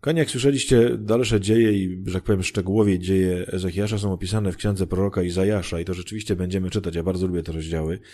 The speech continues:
ale to, no, jeszcze szmat czasu, zanim dojdziemy do proroka Izajasza.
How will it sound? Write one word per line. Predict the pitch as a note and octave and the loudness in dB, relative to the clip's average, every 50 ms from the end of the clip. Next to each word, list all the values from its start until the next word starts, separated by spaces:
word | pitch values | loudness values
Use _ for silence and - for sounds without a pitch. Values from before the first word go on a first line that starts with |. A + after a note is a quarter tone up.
| - - - - - | -20 -20 -20 -20 -6
ale | _ G2+ G#2 G#2+ G2+ F#2 | _ 2 4 4 2 2
to, | - F#2+ F#2 F2+ | 0 0 0 0
no, | F#2 F#2 F#2+ F#2 F2+ E2+ | 0 0 0 0 -2 -2
jeszcze | D#2+ D#2 - - - E2 D2+ D#2 D#2 - - - | -4 -6 -8 -8 -8 -8 -8 -8 -10 -14 -14 -14
szmat | - - F2+ F2 - - | -8 -6 -6 -6 -4 -2
czasu, | - F2+ D#2+ - F2 D#2+ | -2 -2 -2 -2 -4 -4
zanim | D#2+ E2 D#2+ E2 D#2+ | -4 -4 -4 -4 -2
dojdziemy | D#2+ E2 D#2+ E2+ E2+ E2 E2 | -2 -2 -2 -2 -2 -2 -2
do | D#2 D#2+ D#2+ D#2 | -4 -4 -6 -6
proroka | E2 E2 E2 E2+ E2 - E2+ | -4 -6 -6 -6 -4 -4 -6
Izajasza. | E2 E2+ E2+ F2+ E2+ D#2 D2+ D#2 - - F2 | -6 -4 -2 -2 -2 -4 -6 -8 -10 -12 -14